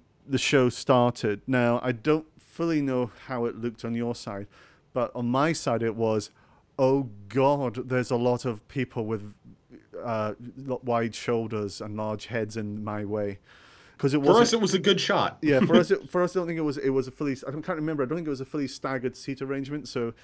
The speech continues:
Speaker 1: you could easily kind of be, uh, <laughs> blocked out by other people. I'm just watching weird things in chat.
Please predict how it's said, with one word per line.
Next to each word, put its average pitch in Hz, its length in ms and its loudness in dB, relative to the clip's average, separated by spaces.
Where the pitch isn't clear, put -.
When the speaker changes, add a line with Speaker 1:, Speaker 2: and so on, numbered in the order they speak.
Speaker 1:
you 127 120 -4
could 127 160 0
easily 123 320 0
kind 123 240 -4
of 113 160 -4
be, 117 260 -4
uh, 135 1500 6
<laughs> 123 80 -8
blocked 131 440 -4
out 143 300 -2
by 131 120 -2
other 120 220 0
people. 113 240 -6
I'm 107 80 -10
just 104 180 -6
watching 104 540 -8
weird 107 220 -4
things 98 180 -10
in 98 100 -10
chat. 98 240 -14